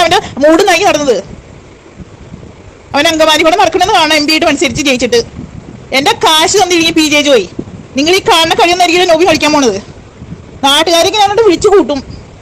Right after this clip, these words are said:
ഒരു കാര്യം ഞാൻ പറഞ്ഞേക്കാം, അങ്കമാലി ഇറങ്ങി. എനിക്ക് നിങ്ങൾ കോൺഗ്രസ്സുകാർ മാത്രമല്ല, എനിക്ക് അവിടെ ഒരുപാട് ബന്ധങ്ങളുണ്ട്, എനിക്ക് ഒരുപാട് ബിസിനസ്സുകാരായിട്ട് ബന്ധങ്ങളുണ്ട്. മനസ്സിലായോ? നിങ്ങളുടെ അമ്മേനെ കിട്ടിക്കാനൊന്നല്ല ഞാൻ ഭരണം നിർത്തരുത്,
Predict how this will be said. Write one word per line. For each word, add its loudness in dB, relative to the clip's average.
ഒരു 2
കാര്യം 0
ഞാൻ 2
പറഞ്ഞേക്കാം, 0
അങ്കമാലി 2
ഇറങ്ങി. -2
എനിക്ക് 0
നിങ്ങൾ 0
കോൺഗ്രസ്സുകാർ 2
മാത്രമല്ല, 2
എനിക്ക് 0
അവിടെ 2
ഒരുപാട് 2
ബന്ധങ്ങളുണ്ട്, 0
എനിക്ക് -2
ഒരുപാട് 0
ബിസിനസ്സുകാരായിട്ട് 0
ബന്ധങ്ങളുണ്ട്. -2
മനസ്സിലായോ? 2
നിങ്ങളുടെ 2
അമ്മേനെ -2
കിട്ടിക്കാനൊന്നല്ല 0
ഞാൻ 0
ഭരണം 0
നിർത്തരുത്, 0